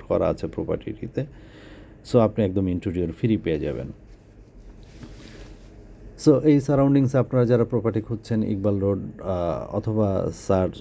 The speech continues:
সৈয়দ রোড অথবা লালমাটিয়া, হ্যাঁ, এই সারাউন্ডিংসে আপনারা যারা প্রপার্টি খুঁজছেন বাচ্চাদের স্কুলিংয়ের কথা চিন্তাভাবনা করে, নিজের অফিসের কথা চিন্তাভাবনা করে, তাদের জন্য হতে পারে এটি একটি বেস্ট অপশন।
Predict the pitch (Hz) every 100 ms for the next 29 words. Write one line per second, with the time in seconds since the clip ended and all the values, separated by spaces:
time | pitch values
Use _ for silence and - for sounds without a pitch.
0 | - - - - 101 95 95 90 85 -
1 | - 85 104 95 87 80 98 101 104 95
2 | 95 80 90 - - - - - - -
3 | 160 135 98 131 127 127 123 113 - 110
4 | 110 107 101 98 101 98 - 82 95 90
5 | 90 82 87 82 82 - 131 - 127 120
6 | 117 107 110 104 95 92 85 - 95 87
7 | 85 85 85 92 87 87 87 82 80 85
8 | 82 82 82 82 78 82 90 85 - -
9 | 90 90 82 82 80 90 104 127 - -
10 | - - - - - - 131 123 123 127
11 | 120 117 117 113 107 - - 101 - 85
12 | 85 - 65 - - 73